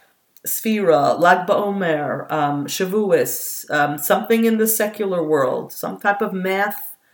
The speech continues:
anything, history, and prepare it with some of your older children, for those of you who have children who are older enough to help you with it, and have them come in and let them get stamped, and they go into the room and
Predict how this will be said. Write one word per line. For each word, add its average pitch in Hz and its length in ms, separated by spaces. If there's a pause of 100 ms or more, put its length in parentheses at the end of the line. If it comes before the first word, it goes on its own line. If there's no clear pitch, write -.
(440)
anything, 214 640 (380)
history, 190 720 (360)
and 160 460 (360)
prepare 202 400
it 220 120
with 185 140
some 185 220
of 180 100
your 165 140
older 160 260
children, 220 380
for 190 80
those 170 240
of 165 80
you 165 100
who 165 80
have 151 140
children 165 280
who 160 80
are - 100
older 160 260
enough 156 240
to - 120
help 160 260
you 190 100
with 208 180
it, 240 200 (640)
and 156 640
have 160 280
them 156 160
come 156 260
in 226 280
and 180 140
let 160 180
them 156 140
get 147 240
stamped, 202 500
and 170 120
they 151 100
go 151 160
into 160 220
the 156 120
room 208 500
and 143 200